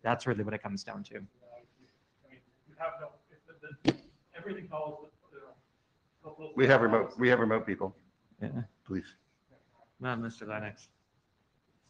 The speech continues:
Speaker 2: John Lennox, I mean, I guess,
Speaker 3: And,
Speaker 2: you
Speaker 3: and
Speaker 2: know, you
Speaker 3: technically
Speaker 2: could
Speaker 3: we should be using the queue, but
Speaker 2: Yeah, sorry.
Speaker 3: go ahead.
Speaker 2: I guess everything follows, you know, follows the null policies trivially, but I guess maybe that's,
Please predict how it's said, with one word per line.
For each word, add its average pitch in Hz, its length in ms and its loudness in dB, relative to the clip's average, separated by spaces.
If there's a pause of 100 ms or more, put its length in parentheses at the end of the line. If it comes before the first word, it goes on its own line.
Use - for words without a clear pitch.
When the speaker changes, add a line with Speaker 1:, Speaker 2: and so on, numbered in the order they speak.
(580)
Speaker 2:
John 151 200 0
Lennox, 135 180 0
I 151 40 0
mean, 151 100 2
I 147 60 8
guess, 165 180 6
Speaker 3:
And, 123 120 6
Speaker 2:
you 165 80 4
Speaker 3:
and 156 40 6
Speaker 2:
know, 156 60 8
you 160 60 10
Speaker 3:
technically 156 280 10
Speaker 2:
could 127 80 8
Speaker 3:
we 131 80 6
should 123 160 0
be 110 100 6
using 107 360 4
the 95 80 2
queue, 107 300 2
but 98 120 4
Speaker 2:
Yeah, 127 120 6
sorry. 113 220 2
Speaker 3:
go 123 100 10
ahead. 104 200 8
Speaker 2:
I 170 80 8
guess 190 160 10
everything 190 320 10
follows, 160 400 10
you 147 140 6
know, 131 120 8
follows 143 360 8
the 135 80 4
null 127 200 10
policies 120 560 6
trivially, 117 480 2
but 110 140 -2
I 113 60 2
guess 113 200 0
maybe 113 200 0
that's, 107 420 -8